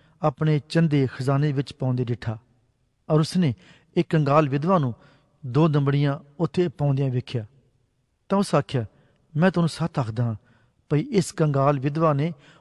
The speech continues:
ਉਹਨਾਂ ਸਭਨਾਂ ਨਾਲੋਂ ਬਹੁਤ ਪਾ ਦਿੱਤਾ ਹੈ, ਕਿਉਂ ਜੋ ਉਹਨਾਂ ਸਭਨਾਂ ਨੇ ਆਪਣੇ ਵਾਫਰ ਮਾਲ ਤੋਂ ਕੁਝ ਦਾਨ ਪਾਇਆ, ਪਰ ਇਹਨੇ ਆਪਣੇ ਥੁੜ ਵਿੱਚੋਂ ਸਾਰੀ ਪੂੰਜੀ ਜੋ ਇਹਦੀ ਸੀ ਪਾ ਦਿੱਤੀ।"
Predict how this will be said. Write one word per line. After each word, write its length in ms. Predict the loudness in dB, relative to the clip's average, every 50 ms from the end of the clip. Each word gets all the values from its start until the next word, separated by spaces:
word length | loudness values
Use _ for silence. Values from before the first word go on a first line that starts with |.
| _ _ 0
ਉਹਨਾਂ 220 | 2 2 2 2
ਸਭਨਾਂ 380 | 0 0 -4 -2 0 0 0 0
ਨਾਲੋਂ 320 | 0 0 0 0 -2 -2 -6 _ -20 _ -8
ਬਹੁਤ 240 | -2 2 2 2 2 0
ਪਾ 120 | -2 -2
ਦਿੱਤਾ 300 | 0 -2 -2 -2 -2 -2
ਹੈ, 220 | -2 -2 -4 -6 -10 _ _ _ _ _ _ _ _ _ _ _ _ _ _ _ -2
ਕਿਉਂ 180 | 0 2 2
ਜੋ 220 | 2 2 2 0 -2 -6 -16 -20 -20 _ -2 0
ਉਹਨਾਂ 200 | 2 2 2 2
ਸਭਨਾਂ 420 | 0 0 -2 0 0 0 0 2
ਨੇ 180 | 2 0 -2 -4 -8 -16 -20 -20 _ _ -2
ਆਪਣੇ 340 | -2 0 2 2 2 2 2
ਵਾਫਰ 420 | 2 2 2 0 0 0 0 0
ਮਾਲ 260 | 0 2 2 0 0
ਤੋਂ 280 | 0 -2 -2 -4 -4 -4 -8 -14 -20 _ _ _ _
ਕੁਝ 180 | -2 -2 0 0
ਦਾਨ 280 | 2 2 2 2 0
ਪਾਇਆ, 380 | -2 -2 -2 0 0 0 -2 -4 -8 _ _ _ _ _ _ _ _ _ 0
ਪਰ 180 | 2 2 2 0 0
ਇਹਨੇ 320 | 0 2 2 2 2 0 -2 -4 -12 _ _ _ 0
ਆਪਣੇ 300 | 0 0 0 0 -2 -2 0
ਥੁੜ 180 | 0 0 0
ਵਿੱਚੋਂ 400 | 2 0 0 -2 -2 -2 -2 -2 -4 -8 _ -20 _ -20
ਸਾਰੀ 320 | -8 -2 2 2 4 4
ਪੂੰਜੀ 460 | 2 0 0 0 0 0 0 -2 -4 -6 -8 _ _ _
ਜੋ 100 | -8 -8
ਇਹਦੀ 320 | -6 -2 2 2 4 4 2
ਸੀ 160 | 2 0 -4
ਪਾ 220 | -2 -2 -2 -2
ਦਿੱਤੀ।" 360 | -2 -2 -4 -6 -8 -10 -10